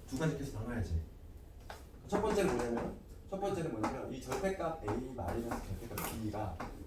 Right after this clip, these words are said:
얘가 음수일 때, 두 번째는 절대값 A 마이너스 절대값 B, 얘가 영보다 커. 요때는 우리가 이제 제곱해서 빼면 돼. 근데 이때는 그렇게 하면 안 되는 거야.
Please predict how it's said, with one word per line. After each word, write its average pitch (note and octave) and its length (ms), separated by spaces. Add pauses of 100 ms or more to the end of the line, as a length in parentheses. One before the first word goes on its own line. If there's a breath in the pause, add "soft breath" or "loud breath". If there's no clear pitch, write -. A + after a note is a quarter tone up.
얘가 D#3 160
음수일 F#3+ 400
때, F#2 260 (1400)
두 D#3+ 100
번째는 D3 360 (360)
절대값 C#3 440
A G#2+ 160
마이너스 G2 540
절대값 - 340
B, - 420
얘가 D3+ 240
영보다 D3 440
커. - 100 (680)
요때는 G#3+ 400
우리가 D3+ 140
이제 C3+ 120
제곱해서 - 380
빼면 A2 220
돼. - 140 (240)
근데 - 600
이때는 F#3 500
그렇게 - 200
하면 B2 180
안 - 40
되는 - 200
거야. - 100